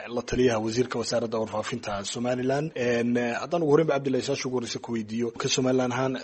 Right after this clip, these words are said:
seed u aragtaan idaacaddii hadda way sagaal jirsanaysaa hadda. Maxay muddadaas sagaalka sannadooda ee dadka dee warbaahinta muddada ka soo shaqaynayay sida gaarkaana isha ugu hayaa tahay,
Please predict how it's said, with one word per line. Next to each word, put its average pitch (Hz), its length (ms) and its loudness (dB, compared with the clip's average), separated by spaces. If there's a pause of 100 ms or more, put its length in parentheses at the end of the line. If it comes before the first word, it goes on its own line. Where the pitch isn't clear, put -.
seed 151 240 2
u 123 40 2
aragtaan 110 360 -2
idaacaddii 117 400 -2
hadda 117 240 -2
way 127 100 2
sagaal 113 300 0
jirsanaysaa - 560 -4
hadda. 101 140 -8
Maxay 160 240 2
muddadaas 135 420 2
sagaalka 113 340 -4
sannadooda 104 560 -6
ee 98 60 -6
dadka 113 260 -6
dee 110 160 -4
warbaahinta 113 480 -2
muddada 110 260 -4
ka - 100 -8
soo - 120 -4
shaqaynayay 113 640 -4
sida 120 200 -2
gaarkaana 110 440 -2
isha 113 180 -2
ugu 107 140 -4
hayaa 104 180 -4
tahay, 127 240 -4